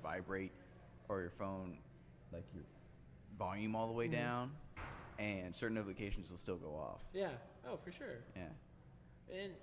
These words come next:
Speaker 2: oh my God, it just was so frustrating. And I complained about this. Nothing was taken care of. I complained about the usher just sitting there watching the movie and not checking the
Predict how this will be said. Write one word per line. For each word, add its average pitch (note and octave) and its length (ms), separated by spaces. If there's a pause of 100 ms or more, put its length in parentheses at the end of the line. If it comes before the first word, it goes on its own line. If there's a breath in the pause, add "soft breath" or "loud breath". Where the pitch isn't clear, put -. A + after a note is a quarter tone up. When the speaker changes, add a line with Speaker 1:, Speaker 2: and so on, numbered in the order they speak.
(840)
Speaker 2:
oh B3 220
my B2+ 100
God, F3 240
it C#3+ 120
just E3 280
was E3+ 120
so C#4+ 120 (180)
frustrating. C4 480 (560 loud breath)
And B3 80
I E4 60
complained D4+ 520
about A2+ 320
this. - 300 (440 loud breath)
Nothing C4 440
was A3+ 140
taken F#3+ 280
care E4+ 200
of. - 140 (920)
I D4 60
complained D4 560
about C#4 260
the C4+ 120
usher B3 340
just A3+ 160
sitting C4 200
there A#3+ 120
watching A3+ 400
the A3 60
movie C#4+ 300
and F#3+ 140
not A3 320
checking G3+ 280
the G3+ 60